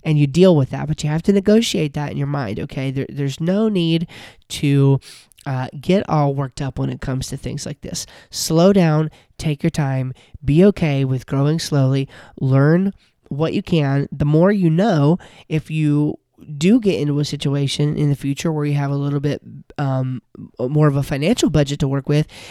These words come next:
you'll be able to work more efficiently with those people that you hire because you will have already learned some of those things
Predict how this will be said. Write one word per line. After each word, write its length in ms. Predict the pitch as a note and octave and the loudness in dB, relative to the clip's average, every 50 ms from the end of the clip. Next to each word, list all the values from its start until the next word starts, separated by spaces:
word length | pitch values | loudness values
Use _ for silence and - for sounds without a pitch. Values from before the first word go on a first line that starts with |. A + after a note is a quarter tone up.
| - - | -14 0
you'll 140 | - A3+ B3 | 2 4 4
be 160 | B3 A#3 G3+ | 4 4 2
able 160 | F3 D#3+ F3 | 2 2 0
to 100 | - E3+ | 0 2
work 220 | D3+ D#3 D#3 - | 2 2 0 2
more 140 | - D#3 D3+ | 2 2 2
efficiently 520 | D3 - - A3+ D#4 - - - - D#3 D3 | 2 2 2 2 2 2 2 0 0 0 0
with 140 | C#3+ C#3+ | -2 -2
those 160 | - D3 D3 - | -4 -4 -6 -6
people 240 | - E3 - D3+ | -8 -8 -8 -8
that 140 | D3 C#3+ - | -10 -8 -10
you 80 | - B2+ | -10 -10
hire 320 | - - F#3 G#3+ G3 D#3 | -8 -6 -2 0 0 0
because 340 | C3+ C#3+ - D3 C#3+ C#3 C#3 | -2 -2 0 0 0 2 2
you 80 | D3+ C#3+ | 0 2
will 220 | D3 D#3 D#3 D3+ | 2 2 2 2
have 160 | D3 C#3 C#3 | 0 -2 0
already 280 | D3 D3 C#3+ D3 C3+ C3 | 0 0 0 0 -2 -2
learned 440 | C3 C3+ D3+ F#3+ G3 D#3+ D#3 C#3 - | 0 2 2 2 2 2 -2 -4 -6
some 180 | - C#3 C#3 | -6 -6 -6
of 60 | C3+ | -6
those 200 | C3 A#2+ C#3+ D3 | -8 -10 -10 -10
things 360 | - - D3+ C3+ C#3 C3+ - | -6 -6 -6 -4 -4 -8 -12